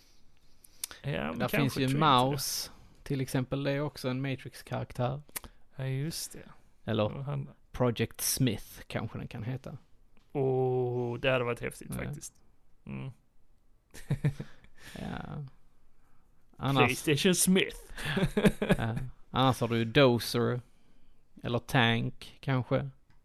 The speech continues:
Speaker 1: Mm, just det.
Speaker 2: Ja.
Speaker 1: Ja, nej, men ha-, hade du velat då att den hette någonting annat förutom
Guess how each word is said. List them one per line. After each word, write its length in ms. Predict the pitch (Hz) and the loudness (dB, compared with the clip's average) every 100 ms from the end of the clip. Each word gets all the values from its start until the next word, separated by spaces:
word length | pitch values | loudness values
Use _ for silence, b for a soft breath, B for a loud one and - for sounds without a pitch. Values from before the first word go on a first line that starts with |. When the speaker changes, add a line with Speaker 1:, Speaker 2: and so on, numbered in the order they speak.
| - - - | -20 -20 -14
Speaker 1:
Mm, 340 | 131 127 139 139 | -10 -8 -6 -6
just 200 | 143 - | -10 -14
det. 100 | - - - - - - - - - - - - - _ - - - - - - - - B B B B | -20 -20 -20 -20 -20 -20 -20 -20 -20 -20 -20 -20 -20 _ -20 -20 -20 -20 -20 -20 -20 -18 B B B B
Speaker 2:
Ja. 220 | 120 127 | -2 2
Speaker 1:
Ja, 200 | 135 135 - | 2 2 2
nej, 140 | 151 | 2
men 200 | 156 151 | 4 4
ha-, 240 | 156 156 | 6 4
hade 280 | 143 160 147 | 6 4 4
du 140 | 143 147 | 4 4
velat 420 | 147 147 123 - | 4 2 0 0
då 120 | 135 | 0
att 140 | 117 | 0
den 300 | 120 123 120 | -2 -8 -8
hette 280 | 123 131 127 | -4 -6 -4
någonting 300 | 120 - 127 | -10 -8 -6
annat 280 | 127 123 - | -4 -6 -10
förutom 460 | - - - - | -10 -10 -10 -14